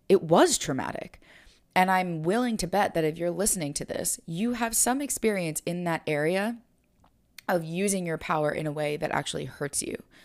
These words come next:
more than it helps you, and not in a way that is your fault. You probably have been doing <laughs> what everyone was telling you to do. It's just that we got these messages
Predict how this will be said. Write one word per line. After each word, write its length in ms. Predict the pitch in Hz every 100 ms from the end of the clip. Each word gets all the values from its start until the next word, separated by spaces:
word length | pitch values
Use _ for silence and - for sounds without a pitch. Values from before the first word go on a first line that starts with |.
| -
more 200 | 170 160
than 120 | 156
it 140 | 143 -
helps 280 | 147 - -
you, 180 | - - - - - - - _
and 560 | - 180 151 170 202 247 - _ _
not 420 | 165 175 185 190 -
in 100 | 165
a 80 |
way 360 | 156 147 143 151
that 160 | 165 -
is 160 | 151 151
your 100 | 151
fault. 520 | - 247 - - - _ _ _
You 140 | 170 175
probably 560 | - 156 170 175 190
have 180 | 190 190
been 180 | 196 190
doing 380 | 156 151 160 -
<laughs> 60 | -
what 280 | 190 214 -
everyone 460 | 185 170 180 180
was 120 | 165 160
telling 340 | 185 156 156
you 120 | 156
to 120 | 147
do. 460 | 156 160 190 170 - - - - _
It's 200 | 175 175
just 220 | - 165
that 180 | 170 165
we 120 | 175
got 240 | 160 151 160
these 180 | 170
messages 640 | 160 143 - 170 170 226